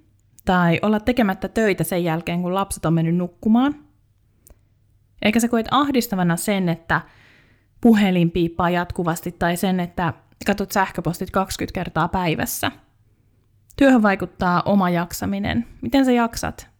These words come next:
Ku-, ihan oikeasti, kuinka sä voit? Mitä sulle kuuluu? Millainen olo sulla on? Haluaisitko nukkua enemmän? Haluaisitko syödä vähemmän tai paremmin? Haluaisitko liikkua enemmän, löytää sen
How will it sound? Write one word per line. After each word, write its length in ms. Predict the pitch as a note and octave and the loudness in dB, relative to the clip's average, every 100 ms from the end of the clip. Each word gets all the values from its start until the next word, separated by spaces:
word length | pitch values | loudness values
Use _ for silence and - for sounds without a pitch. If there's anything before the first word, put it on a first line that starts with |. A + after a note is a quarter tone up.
| _ _ _ - | _ _ _ 0
Ku-, 260 | G#3+ - - | 0 0 0
ihan 220 | B3+ D4+ | 4 6
oikeasti, 520 | C#4+ D#3+ - - G#3 | 6 4 0 -8 -6
kuinka 240 | B3+ C4+ A#3+ | -2 -2 0
sä 160 | A#3 | 2
voit? 280 | A3 F#3+ - | 2 2 0
Mitä 180 | B3 D4 | 0 0
sulle 280 | G#3 F#3+ - | 0 -4 -2
kuuluu? 680 | - G#3+ E3 D#3 - A#3+ - _ _ _ _ _ - - _ _ - | 2 4 4 2 -2 -6 -8 _ _ _ _ _ -20 -20 _ _ 4
Millainen 420 | C#4 C4 G#3 G3 | 6 6 4 2
olo 280 | G#3+ A3 F3+ | 2 2 2
sulla 380 | - F#3 E3+ - | 0 0 0 0
on? 340 | G3 G3 B3+ - - _ _ | -2 2 0 0 -16 _ _
Haluaisitko 380 | - C4 B3+ - | 0 4 4 4
nukkua 400 | B3 A#3+ - G3+ - | 2 2 0 0 2
enemmän? 600 | F#3+ F#3+ G#3+ A#3+ C#4+ D4+ - - - - | 0 2 4 4 4 2 -6 -20 -20 -8
Haluaisitko 340 | - A#3 A3 A3 | 2 4 4 0
syödä 480 | - C#4+ A#3 E3+ F3+ | 4 4 4 2 2
vähemmän 1000 | A3 A#3+ B3+ A3 G3+ F#3+ F3 E3+ E3 - | 0 2 2 4 2 2 2 2 2 0
tai 180 | E3+ E3+ | 0 0
paremmin? 880 | E3+ E3+ F#3 G3+ A3+ C#4 E4 - - _ | 0 0 2 6 8 8 4 0 -18 _
Haluaisitko 420 | - G#3+ G#3 - G#3+ | 0 2 2 2 4
liikkua 560 | B3+ B3 - G#3 F3+ - | 4 2 -2 -4 -2 0
enemmän, 440 | G#3+ G#3 G3 F#3+ | 2 2 0 0
löytää 460 | G#3 G#3 G3+ F#3 G3 - - - - - | 0 0 0 -2 -4 -12 -20 -20 -20 -2
sen 320 | G#3+ F#3 | 0 0